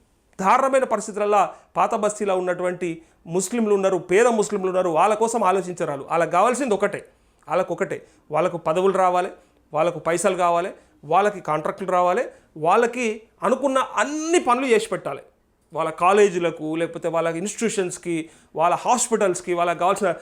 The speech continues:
స్కీములు, రిబేట్లు, వాళ్ళకి కావాల్సిన అన్ని తక్కువ ధరలు అన్ని రకాలుగా ఇప్పించి ప్రభుత్వం నుంచి రావాల్సిన మొత్తం దొబ్బేయాలి. వాళ్ళను కనీసం ఇటు తీసుకొచ్చి ఇటు చూపెట్టరు. మరి న్యూ హైదరాబాద్ ఎంత డెవలప్ అయిందో కనీసం ఇటు చూపెట్టరు.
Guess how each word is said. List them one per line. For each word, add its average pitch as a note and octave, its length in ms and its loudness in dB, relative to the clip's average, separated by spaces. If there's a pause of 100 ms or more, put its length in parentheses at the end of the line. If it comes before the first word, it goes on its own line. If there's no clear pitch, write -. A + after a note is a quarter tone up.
(200)
స్కీములు, G#3 720 0
రిబేట్లు, G3 640 2
వాళ్ళకి G3 340 0
కావాల్సిన F#3 340 0
అన్ని E3+ 200 -8
తక్కువ G3+ 240 -2
ధరలు F#3 240 0
అన్ని G3+ 220 0
రకాలుగా F3+ 340 -2
ఇప్పించి F3+ 320 -6
ప్రభుత్వం E3+ 380 -4
నుంచి B3+ 240 -6 (280)
రావాల్సిన G3 400 4
మొత్తం C4+ 600 2
దొబ్బేయాలి. G3+ 480 4 (320)
వాళ్ళను A#3+ 360 4 (200)
కనీసం C#4+ 340 2
ఇటు A#3+ 80 0
తీసుకొచ్చి C4 380 -2
ఇటు G#3+ 140 -2
చూపెట్టరు. A3 360 0 (800)
మరి E3+ 240 2 (220)
న్యూ B3 160 4
హైదరాబాద్ B3+ 480 2
ఎంత A3+ 140 2
డెవలప్ B3 360 2
అయిందో B3 200 0
కనీసం A3+ 300 0
ఇటు G3 80 -4
చూపెట్టరు. A#3+ 520 0